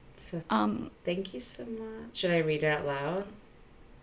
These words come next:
Speaker 2: <laughs> Uh, I don't know. Do we wanna read the whole thing for everybody? I, it's so long.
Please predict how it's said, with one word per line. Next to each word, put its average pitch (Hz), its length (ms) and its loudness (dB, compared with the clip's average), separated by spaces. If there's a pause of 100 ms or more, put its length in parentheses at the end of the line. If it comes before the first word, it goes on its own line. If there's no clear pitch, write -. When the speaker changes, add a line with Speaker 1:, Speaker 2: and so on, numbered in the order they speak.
(1120)
Speaker 2:
<laughs> - 640 4 (1600)
Uh, - 180 4 (540)
I 247 100 10
don't 262 160 12
know. 226 240 8
Do 208 140 4
we 220 120 10
wanna 220 260 8
read 202 360 4
the 233 140 8
whole 202 480 6 (920)
thing 269 300 8
for 320 160 6
everybody? 330 640 4
I, 226 380 4 (120)
it's 233 180 0
so 208 380 6
long. 180 680 4